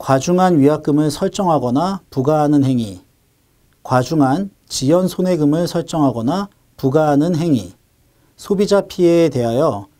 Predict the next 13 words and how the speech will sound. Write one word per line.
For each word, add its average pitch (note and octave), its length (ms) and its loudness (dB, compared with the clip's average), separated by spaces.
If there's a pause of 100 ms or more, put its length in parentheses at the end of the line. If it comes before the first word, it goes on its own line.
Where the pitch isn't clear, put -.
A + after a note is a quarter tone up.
(240)
손해배상 F#3+ 720 0
의무를 C3+ 480 0 (220)
가맹점 D3+ 560 2
사업자에게 C#3 760 -2
전가하는 C#3 920 2
행위입니다. E3+ 840 -4 (1300)
지금까지 F3 720 2
설명드린 E3 800 0 (440)
불공정 F3+ 640 2
거래 C#3 280 2
행위를 D3 360 0
위반 A#2+ 320 -2
시 B2 440 -8